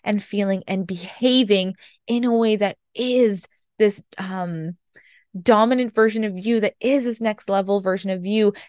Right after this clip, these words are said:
that is this higher order of version of you in the realm of money, who is the woman who is the highest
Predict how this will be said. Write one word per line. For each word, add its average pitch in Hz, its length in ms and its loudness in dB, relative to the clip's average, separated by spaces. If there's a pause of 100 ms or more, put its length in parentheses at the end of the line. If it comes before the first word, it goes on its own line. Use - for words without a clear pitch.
that 220 180 0
is 262 200 4
this 240 200 -2
higher 220 340 4
order 196 340 -2
of 190 200 -6
version 196 400 0
of 185 240 -6
you 220 420 2 (320)
in 320 300 2
the 320 140 4
realm 294 360 0
of 240 160 0
money, 165 460 -4 (220)
who 254 280 0
is 311 340 2
the 262 140 2
woman 214 320 2
who 202 360 -2
is 196 300 -2
the 208 60 0
highest 214 720 -2